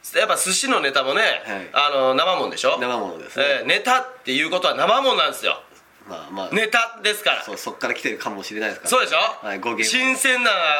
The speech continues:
Speaker 1: 方がいいでしょ？
Speaker 2: 確かに、取れたての方がね。
Speaker 1: でしょ？
Speaker 2: はい。
Speaker 1: 「五年前のネタです」言うて寿司屋行って出されても食わんでしょ、誰も。
Speaker 2: それはもう衛生上問題がある。
Speaker 1: <laughs> でしょ？
Speaker 2: はい。
Speaker 1: 笑いだってそうなんですよ。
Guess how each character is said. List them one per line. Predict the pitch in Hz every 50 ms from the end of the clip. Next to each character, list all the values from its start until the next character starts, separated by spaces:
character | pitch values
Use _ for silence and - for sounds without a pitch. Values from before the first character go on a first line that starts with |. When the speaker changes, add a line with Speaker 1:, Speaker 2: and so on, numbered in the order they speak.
| 151 156
Speaker 1:
方 | 170 170
が | 170 196
い | 196
い | 180
で | 160 -
し | -
ょ？ | 87 78 60 -
Speaker 2:
確 | - 107 - - -
か | 95
に、 | 90 87 -
取 | - 131
れ | 127 127
た | 131 -
て | 135
の | 127 127
方 | 135 117
が | 90 90 104
ね。 | 123 147 147 139
Speaker 1:
で | 180 202 202 202
し |
ょ？ | 220 233
Speaker 2:
は | 247 233 - 220 214 208 190 180
い。 | -
Speaker 1:
「五 | 180 220
年 | 247 254 254 254 254
前 | 269 254 226
の | 190
ネ | 175 175 185
タ | 196 190 190
で | 190 190
す」 | 185 - 156
言 | 147 139
う |
て | 147 147 143 143 143 143
寿 | 139 165
司 | 156 - 196
屋 | 160 143
行 | 143
っ |
て | - -
出 | 139 143 143
さ | 165 156
れ | 139
て | - 120
も | 113
食 | 110 - 247 269
わ | 277 269
ん | -
で | -
し | -
ょ、 | 120
誰 | 110 110 110 110
も。 | - -
Speaker 2:
そ | - - - 180
れ | -
は | 190
も | 147
う | 123
衛 | 139 170 185 202
生 | 190 196 208 208 202 190
上 | 185 196 196 190 185
問 | 180 185 185
題 | 185 175 175 170
が | 175
あ | 170
る。 | - - 208 202 - 180 190 185 151 - -
Speaker 1:
<laughs> | 156
で | 170 180
し | 220
ょ？ | 220
Speaker 2:
は | 240 240 - - - - 110 107 95 92
い。 | 151
Speaker 1:
笑 | 190 226 247 254 254
い |
だ | 247 254
っ | 254
て | 202
そ | - 208 190
う | 170
な | 151 131
ん |
で | -
す | -
よ。 | 107 - -